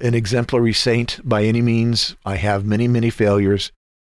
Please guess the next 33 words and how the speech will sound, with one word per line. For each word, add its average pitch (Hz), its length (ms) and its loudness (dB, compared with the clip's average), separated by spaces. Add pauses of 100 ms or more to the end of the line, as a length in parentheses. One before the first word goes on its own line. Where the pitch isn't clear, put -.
(300)
Um, 95 760 0
I 101 140 -2
have 101 240 0
lapses 104 460 0
of 95 100 0
faith 110 300 0
sometimes. 104 880 -2
Uh, 92 380 -2
sometimes 101 640 -2
I'm, 95 280 0 (360)
I 101 100 0
don't 113 260 0 (220)
exhibit 110 640 0
a 113 80 0
Christian 104 1040 -2
mood 117 460 2
or 104 120 0
spirit. 117 600 -2 (140)
You 104 80 -2
can 101 140 -2
ask 101 380 -2 (120)
Leanne 104 280 0
about 101 300 0
that. 101 320 0 (720)
But 107 400 -2 (420)
I 117 120 0
guess 117 280 0
we 123 80 4
all 110 160 2
have 107 220 0
that 107 180 0
weakness. 110 580 -4
Um, 98 680 -6